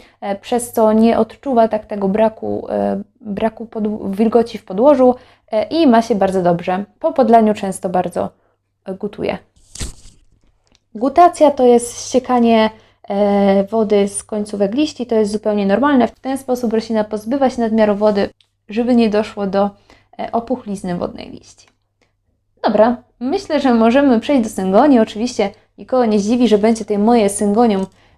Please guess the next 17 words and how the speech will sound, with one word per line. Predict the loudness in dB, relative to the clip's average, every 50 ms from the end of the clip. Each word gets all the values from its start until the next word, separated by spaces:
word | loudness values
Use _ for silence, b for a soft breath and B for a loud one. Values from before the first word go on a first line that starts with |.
| _ -10
e, | -10 -6 -2
Emerald | 0 2 4 4 4 4 2 0 0
Gem. | -2 0 0 2 2 0 0 -2 -4 -10 _
A | -4 -2 0
dlaczego | 2 2 2 2 2 0 2
to | 2 0
się | -2 -2 -2
znalazło? | -2 0 0 0 0 -2 -2 -4 -6 -8 -8 -12 _ _ _ _ _ -8
E, | -4 -2 -2 0 0 0 0 0 -2 -2 -4
wypuszcza | -8 -10 -8 -8 -8 -4 -2 -2 -2
przepiękne | -2 -4 -6 -6 -6 -4 -4 -4 -6 -6
liście, | -8 -8 -8 -8
bo | -8 -8
spójrzcie | -8 -8 -14 -10 -4 -4
na | -2 -2
tą | -2 -2 -2
rurkę. | 0 0 -2 -2 -4 -6 -8